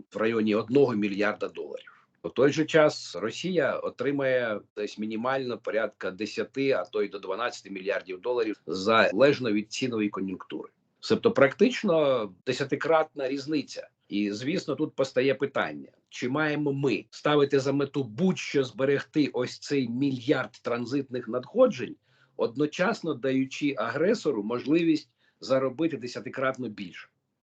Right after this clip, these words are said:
Звісно, як я зазначив, що за мирних обставин звичайного бізнесу, ну так, кожен заробляє своє.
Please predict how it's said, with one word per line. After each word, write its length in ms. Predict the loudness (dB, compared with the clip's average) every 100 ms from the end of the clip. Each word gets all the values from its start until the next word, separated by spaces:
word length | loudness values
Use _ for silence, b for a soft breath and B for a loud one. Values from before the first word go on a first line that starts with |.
| _
Звісно, 360 | -8 -2 0 0
як 100 | 0
я 60 | 0
зазначив, 500 | 0 0 0 -2 -6
що 380 | -10 -6 -4
за 220 | 0 0 0
мирних 500 | 0 2 4 2 -2
обставин 560 | -2 4 4 4 0
звичайного 760 | -6 -8 -8 -6 -4 -4 -6 -8
бізнесу, 680 | -6 -6 -4 -6 -4 -6 -8
ну 240 | -12 -12 -4
так, 200 | -4 -2
кожен 300 | -4 -2 -2
заробляє 420 | -2 -2 0 0
своє. 380 | -2 -6 -10 -12